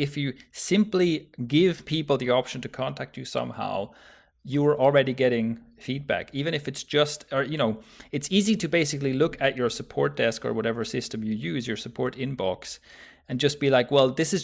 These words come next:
just a bunch of problems. This isn't beneficial to my business. This is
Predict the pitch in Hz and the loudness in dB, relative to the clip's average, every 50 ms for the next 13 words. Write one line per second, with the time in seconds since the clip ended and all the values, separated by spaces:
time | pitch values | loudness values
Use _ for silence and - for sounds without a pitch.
0 | - 156 143 - 117 - 127 123 123 - - 110 - - - 127 139 160 - - | -2 -2 -2 -2 0 0 0 0 0 -2 -6 -10 -14 -6 2 4 4 4 4 2
1 | - - - - - - _ - 143 143 143 - 160 170 175 147 143 160 151 151 | -6 -8 -12 -18 -18 -18 _ -8 -6 -6 -4 -4 -4 -4 -6 0 4 4 4 4
2 | 143 147 - 151 143 - 147 139 131 - 135 135 123 123 - 147 143 123 - - | 4 2 0 0 0 0 0 -2 -2 -2 0 2 2 2 2 0 -2 -2 -2 -6
3 | - - - 156 147 - 175 143 | -8 -8 -6 -4 -4 -2 -4 -4